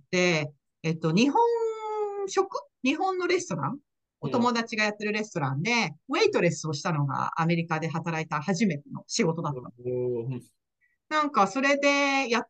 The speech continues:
Speaker 1: てみて、あの、できるかどうかわかんないと思ってやったけど、まあ、なんか、あ、でき、できたみたいな感じがあって。
Speaker 2: <laughs> おー。ちょっと進む。
Speaker 1: そうそうそう。そう。で、そしたら、あ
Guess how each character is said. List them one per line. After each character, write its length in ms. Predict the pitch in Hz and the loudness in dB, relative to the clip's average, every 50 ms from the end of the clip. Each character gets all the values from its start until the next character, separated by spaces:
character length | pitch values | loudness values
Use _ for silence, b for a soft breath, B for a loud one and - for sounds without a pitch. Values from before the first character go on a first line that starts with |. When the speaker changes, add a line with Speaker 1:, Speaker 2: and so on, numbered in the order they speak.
| _ - | _ -6
Speaker 1:
て 120 | 277 277 | -4 -2
み 160 | 277 294 285 | -2 -2 -4
て、 680 | - _ - 175 170 175 170 170 165 151 139 - - - _ _ - | -6 _ 0 2 4 4 6 4 4 2 0 -2 -6 -12 _ _ -10
あ 220 | 165 147 147 147 | -6 -4 -2 -2
の、 320 | 147 143 143 143 143 147 139 | 0 2 2 2 2 0 0
で 140 | 190 175 175 | -2 -4 -2
き 100 | 277 254 | 0 -2
る 80 | 233 | 0
か 140 | - 160 147 | 0 -2 -2
ど 100 | 139 143 | -2 -2
う 60 | 139 | -4
か 80 | 143 131 | -2 -2
わ 160 | 135 139 139 | -2 -2 0
か 160 | 214 220 220 | 2 2 2
ん 40 | 190 | 2
な 120 | 147 131 | 0 -2
い 60 | 131 139 | -6 -8
と 120 | - 147 | -8 -8
思 120 | 143 156 | -8 -8
っ 40 | 147 | -6
て 80 | - 147 | -6 -6
や 100 | 131 131 | -4 -6
っ 80 | 139 - | -6 -6
た 120 | 247 269 | -8 -8
け 160 | - - 143 | -6 -4 -6
ど、 400 | - 160 170 175 160 143 143 143 b b b b - | -2 0 0 0 0 -2 -4 -6 b b b b -2
ま 60 | 453 | 0
あ、 280 | 440 494 523 523 180 - | 0 0 0 2 2 4
な 60 | - | 4
ん 40 | - | 4
か、 60 | 294 | 4
あ、 40 | 403 - - _ _ _ _ _ | 2 0 0 _ _ _ _ _
で 120 | - 294 285 | -4 -4 -4
き、 160 | 294 - _ _ _ _ | -6 -10 _ _ _ _
で 80 | - 381 | 0 0
き 100 | 381 - | 0 0
た 220 | - - - - - - | -2 -4 -4 -4 -4 -6
み 100 | 170 143 | -6 -4
た 80 | 139 | -4
い 60 | 131 | -4
な 100 | 135 143 | -4 -4
感 220 | 143 170 151 147 143 | -2 0 0 0 0
じ 160 | 139 151 143 | -2 -2 -4
が 180 | 139 131 - 156 | -4 -4 -2 -4
あ 40 | 143 | -4
っ 40 | - | 0
て。 120 | 156 160 | 2 6
Speaker 2:
<laughs> 160 | 165 175 170 160 170 | 6 8 8 8 8
お 500 | 165 156 156 156 156 147 143 143 139 143 - | 8 10 10 8 8 8 8 6 4 2 -2
ー。 200 | 131 135 120 - | -4 -4 -2 0
ち 100 | - 165 | 2 4
ょ 20 | |
っ 20 | 156 | 4
と 80 | 143 135 | 4 4
進 80 | 147 143 | 6 4
む。 60 | 139 | 4
Speaker 1:
そ 80 | 147 147 | 4 4
う 40 | |
そ 80 | 139 - 147 147 | 4 6 6 4
う 40 | 139 | 4
そ 140 | - 190 160 | 2 0 -2
う。 400 | 120 113 - - 139 139 - - _ - | -2 -6 -8 -10 -12 -14 -14 -14 _ -10
そ 480 | - - 381 381 349 330 254 190 160 | -2 0 2 4 6 6 6 4 4
う。 40 | 226 | 2
で、 100 | 294 349 | 0 2
そ 120 | 339 359 | 4 2
し 100 | 349 349 | 2 4
た 120 | - 466 466 | 4 4 6
ら、 340 | 392 311 294 285 285 254 185 | 6 8 8 8 8 8 6
あ 80 | 165 | 4